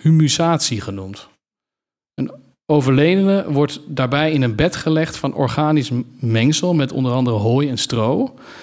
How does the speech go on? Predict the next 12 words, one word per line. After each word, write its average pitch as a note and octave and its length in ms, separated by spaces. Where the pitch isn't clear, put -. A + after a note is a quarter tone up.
waar C#3 500
zich - 320
micro-organismen C#3 920
in C3+ 80
bevinden B2 360
die C3 120
ons A#2+ 140
lichaam C3 340
verteren. G#2 600
Een C3+ 100
ritueel D3+ 480
heeft, D3+ 400